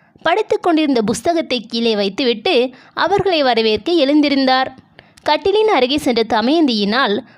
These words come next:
துயரத்தை கட்டுப்படுத்த முடியவில்லை. எலும்பும் தோலுமாக மிகவும் உருமாறியிருந்த காந்திமதியை கண்டதும், "பெரியம்மா" என்று அழைத்துவிட்டு ஓடிச் சென்று அவளை கட்டிக்கொண்டு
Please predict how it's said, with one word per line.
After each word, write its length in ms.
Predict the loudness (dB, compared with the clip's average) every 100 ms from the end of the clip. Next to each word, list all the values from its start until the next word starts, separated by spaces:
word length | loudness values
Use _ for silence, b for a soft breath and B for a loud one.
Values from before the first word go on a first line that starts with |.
| B
துயரத்தை 480 | 0 2 2 0 -2
கட்டுப்படுத்த 640 | -2 0 0 0 0 2
முடியவில்லை. 600 | 2 2 0 0 0 -2 -10 b b b
எலும்பும் 440 | -2 0 0 0 0
தோலுமாக 480 | 2 2 2 2 2
மிகவும் 480 | 0 2 2 2 2 2
உருமாறியிருந்த 680 | 2 0 0 0 0 -2 -2
காந்திமதியை 540 | -2 -2 0 0 0 -2
கண்டதும், 640 | -2 -2 0 0 -2 -6 B B B _
"பெரியம்மா" 600 | -2 0 2 2 2 2
என்று 260 | 2 0
அழைத்துவிட்டு 840 | 0 -2 -2 -2 -2 0 -2 0 -4 B B
ஓடிச் 360 | 0 0 0 0
சென்று 260 | 0 2
அவளை 240 | 0 0 -2
கட்டிக்கொண்டு 840 | -4 -4 -6 -2 0 0 0 0